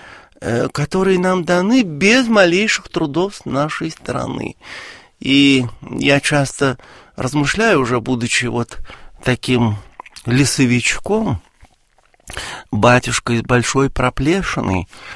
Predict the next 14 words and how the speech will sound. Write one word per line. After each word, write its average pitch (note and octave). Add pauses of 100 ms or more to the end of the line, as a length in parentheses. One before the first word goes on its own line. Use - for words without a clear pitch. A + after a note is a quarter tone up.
(260)
э, B2+
размышляю, D3+ (460)
а B2
ведь, C#3+
наверно, F3+ (760)
самое G#3
главное C3 (680)
супругам D3+ (400)
понять, F#3 (640)
э, A#2
что D#3
сокровище D#3+ (380)
им C3 (340)
дано C3+